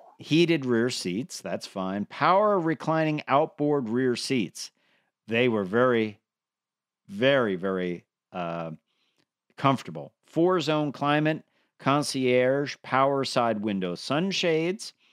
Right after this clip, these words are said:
It had a seven-inch touchscreen controller in the rear. This was a touchscreen on the fold-down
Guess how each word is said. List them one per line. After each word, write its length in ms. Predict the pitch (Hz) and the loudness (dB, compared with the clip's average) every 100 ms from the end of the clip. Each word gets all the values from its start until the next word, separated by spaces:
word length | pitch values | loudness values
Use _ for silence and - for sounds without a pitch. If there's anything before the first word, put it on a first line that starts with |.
| _ _ _ _ _ _ _ | _ _ _ _ _ _ _
It 140 | 123 127 | 0 0
had 300 | 131 135 131 | 4 4 4
a 180 | 123 | 2
seven-inch 880 | 117 - 143 190 247 175 147 170 - | 0 0 0 2 0 0 0 -2 -6
touchscreen 840 | - 160 180 - - 143 143 143 | 0 0 0 -8 -4 -2 0 -2
controller 800 | 139 131 123 147 160 139 90 107 - _ _ _ _ | -4 -6 -6 0 0 2 0 -4 -10 _ _ _ _
in 160 | 113 110 | -4 0
the 120 | 110 | 0
rear. 420 | 117 151 104 - _ _ _ _ _ 117 | 0 0 -2 -6 _ _ _ _ _ -12
This 160 | 113 | -10
was 160 | 123 110 | -8 -8
a 60 | |
touchscreen 800 | 110 - 196 - - 107 95 101 110 _ _ _ _ | -8 -4 -4 -4 -10 -8 -6 -8 -10 _ _ _ _
on 260 | 113 117 127 | -2 0 0
the 100 | 120 | -2
fold-down 920 | - 131 131 123 120 120 120 120 123 | -4 -2 -2 -2 -2 0 0 -2 -6